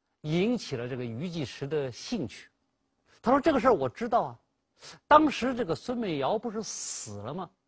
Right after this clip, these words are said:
他的旅长说：“孙美瑶根本就没死，死的那个人呢，是别人顶替的。”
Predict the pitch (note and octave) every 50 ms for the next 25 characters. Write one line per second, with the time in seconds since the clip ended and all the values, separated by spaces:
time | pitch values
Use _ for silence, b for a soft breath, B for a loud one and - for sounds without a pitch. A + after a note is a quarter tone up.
0 | _ _ _ _ _ _ _ _ _ _ _ _ _ _ _ _ _ _ _ _
1 | _ - D3 G#2+ A#2+ G#2 G#2+ A2 C3+ C#3 C3 F#2+ F#2+ - - A2+ G2+ - _ _
2 | _ _ _ _ _ _ _ - - - - - - C4+ C#4+ C4 B3+ A3+ F3 C3+
3 | A2+ A2 A2 A2+ B2 D3+ - - _ _ _ _ _ _ _ _ E4+ E4+ D4 C4+
4 | A#3+ G3 D#3 C3 A2+ A2 - C#3 A2+ A2+ A2 E3 G#3+ G3+ - - - - - F2+
5 | _ _ _ _ _ _ _ _ _ _ _ _ - - - - - - D#3 C#3
6 | C3+ E3 A3 A#3+ A#3+ A3+ E3+ C#3+ B2+ A2 A2 C3+ A#2 - _ _ _ _ _ -
7 | - - - - C3 C#3 E3+ A3+ A3+ G3 G#3+ G3+ - - - G#2+ G#2+ - - -
8 | G#3 E3+